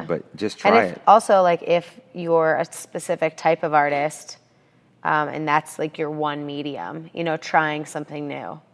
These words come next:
Speaker 2: Yeah.
Speaker 1: Oh, Doug Hausner, that's the artist I was thinking of. Like, for example, him,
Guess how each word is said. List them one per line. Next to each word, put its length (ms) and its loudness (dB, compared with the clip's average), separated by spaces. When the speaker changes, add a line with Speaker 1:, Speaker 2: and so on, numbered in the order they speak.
Speaker 2:
Yeah. 240 -6
Speaker 1:
Oh, 120 0
Doug 220 2
Hausner, 420 2
that's 240 -8
the 80 -2
artist 560 -2
I 40 -8
was 100 -10
thinking 200 -10
of. 60 -16
Like, 200 -6
for 160 2
example, 380 -4
him, 540 -4